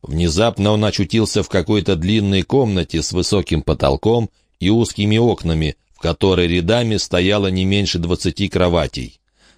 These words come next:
На стенах висели рождественские украшения, и Майкл узнал спальню в бостонском приюте, где они с сестрами жили первое время после исчезновения родителей.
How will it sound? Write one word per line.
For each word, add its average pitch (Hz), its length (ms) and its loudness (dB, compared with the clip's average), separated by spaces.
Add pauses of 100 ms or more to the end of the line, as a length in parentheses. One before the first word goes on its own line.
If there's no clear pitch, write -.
(100)
На 90 160 0
стенах 104 480 0
висели 101 440 2
рождественские 98 960 0
украшения, 95 840 0 (340)
и 85 140 0
Майкл 117 440 2
узнал 104 440 0
спальню 113 580 0
в 69 100 -4
бостонском 107 720 0
приюте, 110 640 0 (240)
где 90 240 2
они 92 200 0
с - 60 -4
сестрами 107 640 0
жили 92 360 2
первое 92 440 2
время 95 400 0
после 87 440 -2
исчезновения 87 760 0
родителей. 78 720 -2